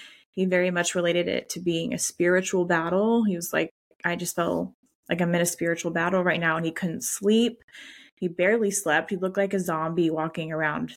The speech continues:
the house. Um, but I will say at this point in time, my parents were empty nesters. And from going from having four kids and my mom, all she knew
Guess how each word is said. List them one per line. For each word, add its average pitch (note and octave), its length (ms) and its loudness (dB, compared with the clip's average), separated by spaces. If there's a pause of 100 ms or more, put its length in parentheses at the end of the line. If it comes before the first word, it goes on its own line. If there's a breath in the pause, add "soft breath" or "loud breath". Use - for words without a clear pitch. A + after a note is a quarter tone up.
the E3+ 60 -4
house. - 500 -4 (840)
Um, E3 360 2
but F#3+ 120 2
I F#3 80 4
will G#3 160 4
say F#3+ 260 2
at - 160 -2
this E3+ 160 -2
point - 280 -4
in - 40 -4
time, F#3+ 640 2 (380 loud breath)
my F#3+ 120 4
parents G3+ 420 2
were F3+ 120 -2
empty E3+ 280 -2
nesters. - 720 -2 (260 loud breath)
And F3 480 2 (320)
from G3 200 2
going D4+ 340 4
from A3+ 160 8
having G3 260 2
four B3+ 380 2
kids G3+ 680 2 (540 loud breath)
and F#3+ 160 0
my F#3 100 2
mom, F3 400 0 (220)
all A3 240 4
she A3 200 -2
knew F3+ 440 -2